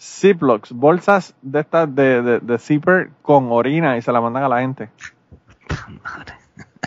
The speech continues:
Speaker 1: Para que tengas idea, Chapín, para que tengas idea de las locuras.
Speaker 2: Mira,
Speaker 1: Hay, hay una
Speaker 2: ¿dónde,
Speaker 1: mujer.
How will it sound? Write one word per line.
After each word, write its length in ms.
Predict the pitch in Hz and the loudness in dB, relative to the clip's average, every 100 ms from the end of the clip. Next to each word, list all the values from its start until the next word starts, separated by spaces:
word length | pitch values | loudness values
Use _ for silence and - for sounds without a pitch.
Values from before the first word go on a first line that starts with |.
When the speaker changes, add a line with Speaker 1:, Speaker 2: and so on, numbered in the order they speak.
| - - - | -16 -8 -2
Speaker 1:
Para 120 | 147 | 0
que 80 | 147 | 0
tengas 300 | 156 185 202 | 0 0 2
idea, 380 | 160 147 131 | 2 2 0
Chapín, 380 | 117 113 113 107 | -4 -10 -10 -6
para 200 | 117 113 | -2 -2
que 80 | 113 | -2
tengas 300 | 117 135 147 | 0 0 0
idea 400 | 127 110 120 113 | 0 0 2 2
de 80 | 104 | 2
las 100 | 107 | -2
locuras. 800 | 107 98 107 104 - - - - _ _ | -4 -4 -4 -6 -10 -20 -20 -20 _ _
Speaker 2:
Mira, 120 | 127 143 | 2 4
Speaker 1:
Hay, 240 | 185 202 - | 4 0 -2
hay 440 | 156 170 208 220 - _ - | 0 2 0 -4 -10 _ -8
una 280 | 170 185 190 | -4 0 2
Speaker 2:
¿dónde, 140 | 196 | 4
Speaker 1:
mujer. 480 | 190 190 180 135 | 4 4 2 0